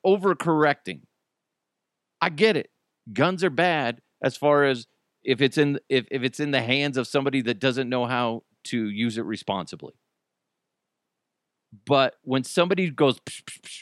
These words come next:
come on, I've seen other, other celebrations that are much worse.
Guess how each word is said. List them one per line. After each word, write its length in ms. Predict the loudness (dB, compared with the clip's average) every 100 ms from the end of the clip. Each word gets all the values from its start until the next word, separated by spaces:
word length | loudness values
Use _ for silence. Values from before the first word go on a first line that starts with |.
| -20 _ _ _ _ _ _ _ _ _ _ -8
come 140 | -6
on, 180 | -6 -2
I've 180 | -2 0
seen 240 | 0 0
other, 440 | 2 4 4 2 -4 -2
other 440 | 0 4 4 2 -2 _ _
celebrations 960 | -6 2 2 2 0 0 0 0 -4 -4
that 100 | -4
are 80 | -4
much 340 | -2 -4 -4
worse. 480 | -10 -12 -12 -18 -20